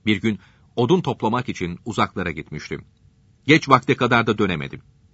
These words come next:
Akşam içecekleri sütü getirdiğimde anamla babam uyumuşlar. Onlara sütlerini içirmeden önce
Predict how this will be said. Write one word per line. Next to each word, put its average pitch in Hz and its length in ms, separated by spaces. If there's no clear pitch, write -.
Akşam 185 420
içecekleri 165 560
sütü 107 260
getirdiğimde 90 720
anamla 123 400
babam 98 300
uyumuşlar. 73 640
Onlara 202 400
sütlerini 196 520
içirmeden 101 580
önce 87 340